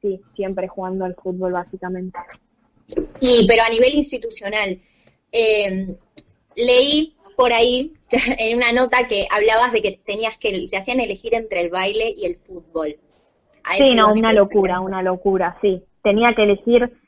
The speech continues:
Speaker 1: entre danza y fútbol, eh, era como una materia, básicamente, que tenías que
Speaker 2: Claro.
Speaker 1: aprobar.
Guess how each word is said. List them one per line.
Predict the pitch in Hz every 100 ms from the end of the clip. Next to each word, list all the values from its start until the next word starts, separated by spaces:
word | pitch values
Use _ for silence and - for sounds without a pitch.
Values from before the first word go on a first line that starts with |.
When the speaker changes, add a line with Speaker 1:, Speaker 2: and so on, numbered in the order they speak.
| _
Speaker 1:
entre | - 214 202 208 208
danza | 208 233 247 - 262 269 _ -
y | 226 208
fútbol, | 208 262 254 233 240 277 277
eh, | - 214 202 196 190 180
era | 254 277
como | 240 233
una | 240 240
materia, | 208 214 233 196 190
básicamente, | 196 208 220 - 269
que | 214
tenías | 202 220 254
que | - 220
Speaker 2:
Claro. |
Speaker 1:
aprobar. | 269 226 226 262 277